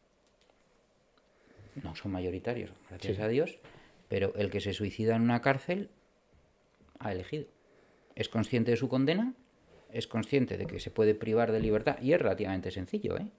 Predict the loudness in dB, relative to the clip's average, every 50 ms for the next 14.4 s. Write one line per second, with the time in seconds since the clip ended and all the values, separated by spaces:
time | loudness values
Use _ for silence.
0 | _ _ _ _ _ -20 -20 _ _ -20 -20 _ _ _ _ -6 -2 0 0 2
1 | 0 0 -2 0 2 4 4 6 6 6 6 6 8 8 10 10 8 8 6 4
2 | 0 2 2 2 2 0 0 -2 -2 -2 -2 -2 -2 -2 -2 -4 -6 -8 -14 _
3 | _ -20 -14 -12 -10 -8 -8 -8 -10 -12 -16 -18 _ -4 -2 0 0 2 2 4
4 | 4 4 4 4 2 2 0 -2 -4 -6 -6 -8 -6 -2 0 0 0 0 -2 -6
5 | -10 _ _ -12 -10 -8 -8 -6 -6 -6 -4 -2 0 -2 -2 -4 -8 -12 -10 -10
6 | -10 -8 -6 -4 -4 -4 -2 -2 0 0 0 0 0 2 2 2 2 2 2 0
7 | -2 -2 0 0 2 2 2 2 2 0 0 -2 -4 -6 -6 -4 -4 -4 -4 -2
8 | 2 4 4 4 4 4 2 2 2 2 0 2 2 2 2 2 2 -2 -6 0
9 | _ 6 6 8 8 6 6 6 4 4 4 4 6 6 6 6 4 4 2 2
10 | 2 4 4 6 6 4 6 6 4 4 4 2 -4 -14 -14 -10 -6 2 6 6
11 | 6 6 6 4 4 4 6 6 6 6 4 4 4 4 4 2 2 4 4 6
12 | 4 4 2 4 4 4 4 4 4 2 2 2 2 2 2 2 2 0 0 -2
13 | -4 -4 -2 -4 -4 -6 -8 -10 -12 -18 -20 -20 -20 -20 -20 -20 -20 -20 -12 -8
14 | -4 -4 -2 0 2 2 2 0